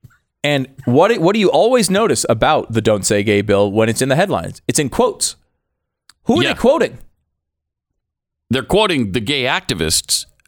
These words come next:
Speaker 1: Yeah.
Speaker 2: I guess,
Speaker 1: I
Speaker 2: who
Speaker 1: guess.
Speaker 2: were marching and saying, "Gay, gay, gay," 'cause they weren't gonna be told by Florida not to say gay, even though Florida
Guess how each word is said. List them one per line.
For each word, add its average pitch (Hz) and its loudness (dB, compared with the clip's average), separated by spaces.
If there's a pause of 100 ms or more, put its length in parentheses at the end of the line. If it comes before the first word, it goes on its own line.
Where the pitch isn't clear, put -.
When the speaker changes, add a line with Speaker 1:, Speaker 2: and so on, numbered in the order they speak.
(100)
Speaker 1:
Yeah. 302 0
Speaker 2:
I - -4
guess, 98 -6
Speaker 1:
I 170 0
Speaker 2:
who 139 -2
Speaker 1:
guess. 185 0
Speaker 2:
were 120 0
marching 147 0
and 143 0
saying, 131 -2 (280)
"Gay, 214 -2 (460)
gay, 180 0 (200)
gay," 160 -4
'cause 120 -2
they 113 -4
weren't 110 -4
gonna 101 -2
be 82 -2 (520)
told 87 -2 (260)
by 82 -2
Florida 87 -2
not 101 -4
to 95 -4
say 104 -2
gay, 76 -8
even 113 -2
though 107 0
Florida 92 0